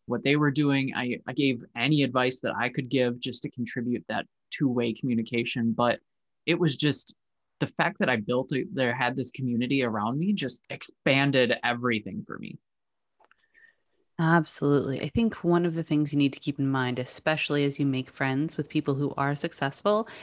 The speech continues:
Speaker 2: is that however their way is, it's not necessarily going to be your way.
Speaker 1: Mm-hmm.
Speaker 2: My co-writer is fabulous on social media. She loves engaging with the readers. They love engaging with her.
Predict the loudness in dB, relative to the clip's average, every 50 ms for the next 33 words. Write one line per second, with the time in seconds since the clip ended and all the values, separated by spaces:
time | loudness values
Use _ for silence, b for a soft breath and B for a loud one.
0 | B B B B 0 0 0 2 4 4 4 4 4 2 2 4 4 4 2 2
1 | 0 0 2 2 4 6 6 4 4 0 0 2 4 4 6 6 4 4 4 2
2 | 0 -2 -4 -10 -20 _ -8 -4 0 2 2 4 4 4 4 2 2 2 2 0
3 | -2 -4 0 2 4 6 6 6 6 4 2 0 -2 -2 2 4 4 4 4 2
4 | 2 2 0 0 2 4 4 4 4 6 6 6 6 6 4 2 0 2 2 2
5 | 2 2 2 2 2 2 2 2 0 -4 -6 -8 B B B B B B B B
6 | -8 -4 2 4 6 6 8 6 6 4 2 0 0 0 2 4 4 4 4 4
7 | 2 2 0 0 -2 _ -2 0 0 0 0 -2 -6 -12 -20 -20 _ _ -20 -16
8 | -8 -2 2 2 4 4 2 2 0 -2 0 -2 -2 -4 -4 -4 -4 -2 0 0
9 | 0 0 0 0 0 0 0 0 -2 -2 -2 -4 -4 -2 0 2 4 4 4 2
10 | 2 0 0 2 2 2 2 4 4 4 4 4 4 2 -2 0 2 4 4 6
11 | 6 6 4 2 0 0 0 2 2 0 0 0 0 -2 0 0 -2 -2 -2 -2
12 | -2 -2 -2 -2 -4 -4 0 4 6 6 8 8 6 4 2